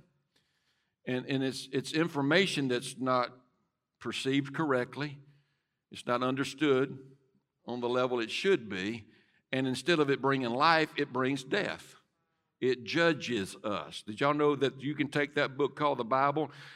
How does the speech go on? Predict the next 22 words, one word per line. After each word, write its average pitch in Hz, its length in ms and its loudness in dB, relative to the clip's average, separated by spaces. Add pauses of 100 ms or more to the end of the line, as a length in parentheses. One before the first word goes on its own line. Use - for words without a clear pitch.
(140)
and 110 140 -4
before 143 280 2
you 143 140 2
get 143 200 2
through 147 220 2
with 131 200 4
it, 135 100 0
if 127 160 -2
you 156 100 -2
don't 156 200 2
have 143 240 2
the 120 80 -4
presence 139 460 0
of 117 100 -6
God 127 260 4
helping 151 380 0
you, 156 240 0 (260)
you're 127 140 -2
condemning 127 560 0
everybody 131 560 2
around 143 380 0
you? 156 160 -8